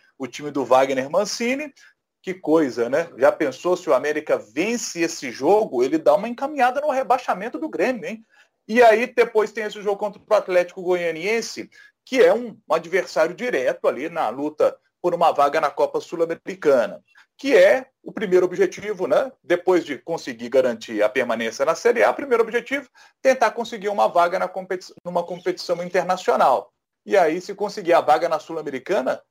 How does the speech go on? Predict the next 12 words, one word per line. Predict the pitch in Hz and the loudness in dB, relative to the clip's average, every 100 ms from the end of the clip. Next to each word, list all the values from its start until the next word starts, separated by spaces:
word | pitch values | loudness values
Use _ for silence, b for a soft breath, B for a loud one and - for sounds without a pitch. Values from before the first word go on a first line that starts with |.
| _ | _
já | 117 151 | 0 2
vai | 156 160 | 4 0
ser | - 143 170 | -2 -6 -6
excelente. | - - 139 123 | -6 -4 -6 -8
Se | - - | -12 -12
conseguir | - 170 - 262 135 123 | -10 -10 -6 -8 -4 -2
na | 120 | 2
Libertadores, | 113 107 127 - 101 101 110 214 | 0 0 -2 0 -4 -2 -4 0
vai | 254 | -2
ser | 247 - | -2 -8
extraordinário, | 220 - - 196 196 190 294 214 180 135 110 | -8 0 4 4 0 -6 0 4 4 2 -4
né? | 104 151 | -8 -10